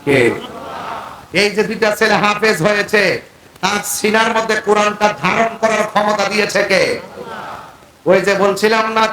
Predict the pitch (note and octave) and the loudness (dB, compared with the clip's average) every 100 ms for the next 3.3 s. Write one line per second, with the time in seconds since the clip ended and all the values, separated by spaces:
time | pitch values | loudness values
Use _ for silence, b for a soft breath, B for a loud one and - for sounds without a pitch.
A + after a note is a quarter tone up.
0 | G#3+ A3 A#3 A3 A3+ A3 G#3+ - A3+ - | -2 -2 0 0 0 0 0 -2 -2 -2
1 | A3+ A#3 A#3 F#3 - - - - - F3+ | 0 2 2 -2 -6 -16 -20 -20 -4 -2
2 | A3+ A3+ A#3 A3+ A3+ A3+ A3 D#3+ G3+ A#3+ | 0 2 2 4 0 0 -2 0 0 2
3 | B3+ B3+ B3 | 0 2 -2